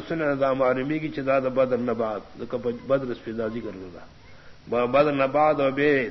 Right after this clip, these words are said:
تایید ذکر کوي زهري، قال زهري، چې د بدر نه بعد شپږمه میاشت باندې دا واقعه راغلې وه۔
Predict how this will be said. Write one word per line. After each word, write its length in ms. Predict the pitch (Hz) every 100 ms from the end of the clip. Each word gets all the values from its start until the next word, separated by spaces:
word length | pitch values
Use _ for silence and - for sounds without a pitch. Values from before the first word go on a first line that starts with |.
| -
تایید 320 | 123 143 165
ذکر 260 | 147 135 135
کوي 140 | 127
زهري، 280 | 123 127 127
قال 260 | - 123 123
زهري، 480 | 117 113 113 101 92 -
چې 40 |
د 100 | 117
بدر 340 | 123 151 156 139
نه 140 | 139
بعد 240 | 135 151
شپږمه 480 | 143 - 127 139 165
میاشت 280 | 147 139 131
باندې 240 | 127 127
دا 120 | 123 131
واقعه 340 | 123 123 131
راغلې 300 | 127 120 127
وه۔ 160 | 104